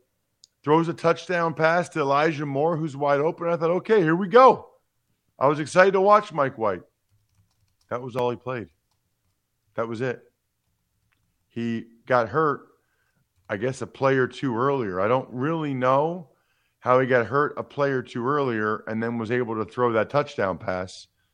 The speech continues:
but then couldn't come back in for the rest of the game. He had some type of forearm issue and wasn't able to really grip the ball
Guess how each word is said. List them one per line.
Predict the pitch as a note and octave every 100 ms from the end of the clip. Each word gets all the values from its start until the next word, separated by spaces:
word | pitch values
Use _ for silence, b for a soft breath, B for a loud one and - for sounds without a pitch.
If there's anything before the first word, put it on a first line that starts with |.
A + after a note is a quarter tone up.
| _ _ _
but | - F#2
then | C3 B2 A#2+
couldn't | - C#3+ C#3
come | C#3 B2+
back | B2 B2 B2
in | C3 B2
for | A#2
the | G#2
rest | A#2 A#2 -
of |
the | G2+
game. | F#2+ A2+ E3+ D#3+
He |
had | A2 G#2+
some | A#2
type | A2+ A#2+ G#2+
of | G2+ F2+ _ _ _ _ _ _
forearm | _ - D3+ D3+ C3+ B2+ A#2+ A2
issue | A2+ - A2+ G2 F#2 F#2 - _ _ _ _
and | A2+ A2 G#2+ G#2 -
wasn't | A2 B2+ B2 B2+ A#2
able | A#2+ A2+ A#2+
to | - G#2
really | F#2+ A2+ A2+ G#2+
grip | - A#2 - -
the |
ball | F2 F#2+ G2+ D3+ F3+